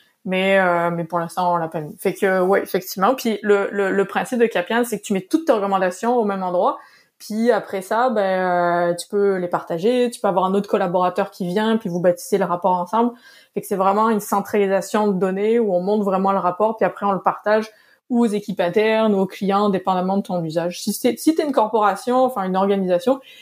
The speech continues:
qui, euh, qui a tout, tout à l'intérieur, ben, ça te permet vraiment de briser les silos. Parce que nous, ce qu'on avait remarqué avec Capian, c'est que c'est, enfin avec Capian, avec, dans, dans, dans, dans notre pratique,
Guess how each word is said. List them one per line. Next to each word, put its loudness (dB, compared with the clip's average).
qui, -2
euh, 2
qui -4
a 2
tout, 0
tout 0
à 4
l'intérieur, 2
ben, 0
ça -2
te -10
permet 2
vraiment 0
de 2
briser 0
les 4
silos. 2
Parce -14
que 2
nous, 2
ce -10
qu'on 2
avait 2
remarqué 0
avec 2
Capian, 0
c'est -2
que 2
c'est, 2
enfin 0
avec 0
Capian, -2
avec, -4
dans, 0
dans, -6
dans, -6
dans 0
notre 0
pratique, -4